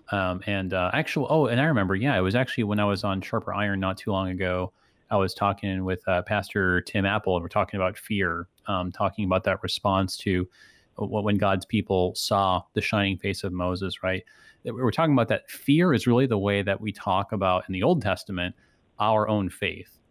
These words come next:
When we talk about our belief in God and how we relate to God, it's kind of talking about the fear of the Lord. Um, and the word faith doesn't really show up that much except <laughs> for in connection to God himself.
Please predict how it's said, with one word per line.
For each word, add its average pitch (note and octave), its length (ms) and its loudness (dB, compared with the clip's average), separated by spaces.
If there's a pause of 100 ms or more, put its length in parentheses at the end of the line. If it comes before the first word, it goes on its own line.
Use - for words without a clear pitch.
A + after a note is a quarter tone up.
When G#2 100 -4
we A2 80 -2
talk B2+ 140 -2
about G#2+ 300 0
our B2 220 2
belief G2+ 380 -2
in F#2+ 120 -8
God F#2 240 2
and F2+ 80 -4
how G2 160 -2
we G2+ 260 0
relate F#2 360 -2
to - 120 -12
God, F2+ 280 -2
it's F2+ 160 -10
kind A2+ 220 -4
of G2 60 -4
talking G2+ 300 -2
about F#2+ 180 -4
the - 80 -10
fear G#2+ 640 -2
of F2 160 -4
the F2+ 80 -2
Lord. F#2 500 -4 (440)
Um, F#2 320 -2 (100)
and G#2+ 140 2
the A2 60 4
word B2 240 2
faith - 840 -2 (500)
doesn't D#3+ 380 2
really E3+ 260 0
show C3 540 0
up - 240 -4
that F2+ 240 -4
much F2 560 -6 (220)
except D3 680 -4 (340)
<laughs> - 360 -20
for D3 100 -2
in C#3+ 160 0
connection B2+ 380 -2
to G#2 80 -2
God G#2+ 300 2
himself. G2+ 760 -2